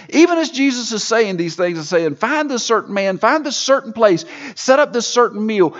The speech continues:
be, be prepared for this," they're all thinking about this next section of Scripture where it talks about the Passover. In their heart, in their mind, they realize that it's Passover season and they're about to partake of the Passover.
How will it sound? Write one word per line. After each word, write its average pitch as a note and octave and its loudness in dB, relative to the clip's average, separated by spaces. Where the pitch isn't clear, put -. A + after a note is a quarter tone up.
be, C4+ 2
be B3 -2
prepared D#4 -4
for F3+ -4
this," D#3 0
they're B3 0
all B3+ -4
thinking B3+ -4
about E3 -4
this G#3 -4
next C4 -4
section D#3 -4
of D3+ -6
Scripture A3 -2
where C#3+ -4
it E3 -8
talks E3+ -8
about C#3 -6
the F#3+ -6
Passover. - -14
In G#3 0
their C#4 6
heart, F#3 4
in A#3 2
their A3+ 6
mind, F3+ 2
they A#3+ 6
realize E3+ 4
that D#3 -2
it's C#3 -2
Passover G3+ -4
season C3 -6
and D#3 -4
they're F3 -2
about E3+ -2
to G3+ -10
partake - -8
of E3 -12
the G#3+ -8
Passover. D3 -12